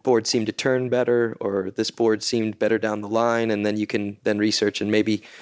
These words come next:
ask around as to why after the fact. But if you have the opportunity to try a few different styles, I know that it's helped me a lot kind of decide what I like and what works for me. Again, even if you're not sure why,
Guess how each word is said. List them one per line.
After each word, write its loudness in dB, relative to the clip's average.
ask -2
around 0
as -2
to 0
why 2
after -2
the -8
fact. -8
But 0
if -4
you 0
have -2
the 4
opportunity -2
to -4
try 0
a -2
few -2
different -2
styles, 0
I 0
know 2
that -2
it's -4
helped -2
me 2
a 4
lot 0
kind 0
of -2
decide 0
what 4
I 0
like 0
and 0
what -2
works 0
for -2
me. -2
Again, 0
even 0
if -4
you're 0
not -2
sure 2
why, 0